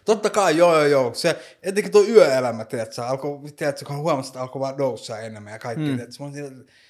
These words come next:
Speaker 1: naa, ennen mua poltti dänkki, mä huomasin, tiedätkö, että mä oon yhtäkkiä joku neljä kertaa viikossa ulkona, tiedätkö, sellaisia niinku,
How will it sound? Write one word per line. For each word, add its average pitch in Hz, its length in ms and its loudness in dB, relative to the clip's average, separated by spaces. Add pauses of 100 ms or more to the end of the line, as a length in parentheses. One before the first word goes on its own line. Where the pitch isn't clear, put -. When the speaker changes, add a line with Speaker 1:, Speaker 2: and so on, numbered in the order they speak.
(140)
Speaker 1:
naa, 156 440 -8
ennen 156 200 -6
mua 151 180 -2
poltti 147 360 -10
dänkki, 165 340 -8
mä 143 160 -6
huomasin, 139 320 -10
tiedätkö, 139 180 -10
että 139 120 -12
mä - 20 -8
oon 139 80 -8
yhtäkkiä 143 300 -12
joku 139 200 -8 (220)
neljä 143 220 -2
kertaa 135 340 -8
viikossa 139 340 -10
ulkona, 123 420 -8
tiedätkö, 117 240 -10
sellaisia 120 300 -10
niinku, 113 380 -16